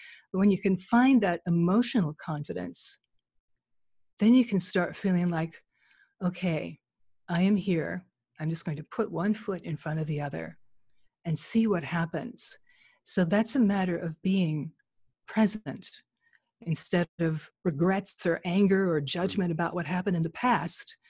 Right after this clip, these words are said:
Speaker 1: judgment against yourself, your mistakes, or the thing that got you out of that job unexpectedly,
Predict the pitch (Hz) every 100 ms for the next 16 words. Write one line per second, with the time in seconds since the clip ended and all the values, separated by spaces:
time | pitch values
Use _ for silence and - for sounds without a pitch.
0 | - _ - 156 165 180 170 165 175 -
1 | - 175 180 180 175 160 - - 165 175
2 | - 185 165 160 180 180 170 170 180 170
3 | 170 170 170 170 165 170 170 170 - 233
4 | 233 208 156 143 156